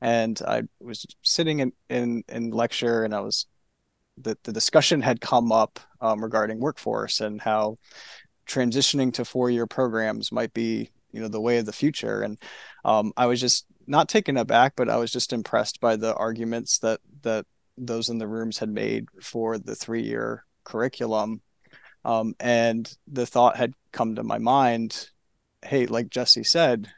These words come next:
um, at U S A C S or with the research group, the research data set that we have, we are able to marry credentialing data, clinical data, administrative data, scheduling data,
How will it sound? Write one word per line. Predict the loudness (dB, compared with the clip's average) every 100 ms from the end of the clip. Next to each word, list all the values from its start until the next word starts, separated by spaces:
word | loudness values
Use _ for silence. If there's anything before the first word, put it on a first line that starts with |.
| -8 0
um, | 2 2 -4 _
at | -6 -4
U | -2
S | 0 -2
A | -2
C | 0 2
S | 2 2 0 -2 _ _ _ _ -10
or | -4 -4 -4
with | -4 -2
the | -2 0
research | 0 0 -4 -4
group, | -4 -4
the | -4
research | -4 -4 -4
data | -2 -2 0
set | -4 -4
that | -6
we | -6
have, | -2 2 4 2 -2 -20 -20 -20 -20 _
we | -2 0 0 -2 -6 -8
are | -6 -6 -2
able | 0 0 -2 -2
to | -4 -4 -4 -4
marry | -4 -2 0 0 -2 -4 -8 _ _ _
credentialing | -8 -4 -2 -2 -4 -4
data, | -2 -4 -4 -6 -6
clinical | -6 -6 -6 -6
data, | -4 -4 -4 -4 -6 -6 -12 _ _ _ _ _ _ _ _ _ _ -8
administrative | -6 -4 -4 -4 -6 -4
data, | -4 -2 -2 -2 -4 _
scheduling | -6 -2 -2 -2 -4 -4 -4
data, | -6 -6 -4 -6